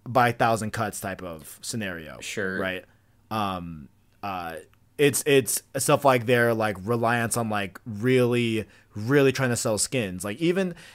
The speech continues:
Speaker 1: even things like the, uh, play of the game screens and, like, even the menu system where it's your character walking, you see all the other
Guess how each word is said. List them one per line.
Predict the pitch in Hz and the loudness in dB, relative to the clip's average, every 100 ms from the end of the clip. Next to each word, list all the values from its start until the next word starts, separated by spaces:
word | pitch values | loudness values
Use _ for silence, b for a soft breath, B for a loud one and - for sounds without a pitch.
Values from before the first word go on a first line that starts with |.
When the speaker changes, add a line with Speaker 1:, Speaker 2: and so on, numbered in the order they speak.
| B | B
Speaker 1:
even | 139 147 170 160 151 | -2 2 2 2 -4
things | 123 147 143 127 | -2 0 0 0
like | 123 117 98 | 2 0 -2
the, | 113 120 113 110 104 95 b b b - | -4 -2 -2 -2 -2 -6 b b b -2
uh, | 123 113 110 | 0 2 -2
play | - 139 | 2 4
of | 139 131 | 6 4
the | |
game | 123 127 123 123 | 0 2 2 2
screens | 117 117 101 85 82 87 | -2 -4 -6 -8 -10 -6
and, | 107 110 | -4 -2
like, | 104 107 | -4 0
even | 139 165 | 0 2
the | 147 | 2
menu | 127 135 139 | 4 2 2
system | 123 120 120 110 | 0 -2 -2 -2
where | 107 104 104 98 - | 0 0 0 -2 -2
it's | 120 92 | -2 -2
your | 107 117 120 127 | -2 2 4 4
character | 120 - 131 123 113 113 | 2 -2 2 2 2 -2
walking, | 101 110 113 120 117 | 0 0 0 -2 -4
you | 113 | -2
see | - 123 | -2 -2
all | 113 117 | 0 0
the | 110 113 | 0 0
other | 113 110 104 | 0 0 -2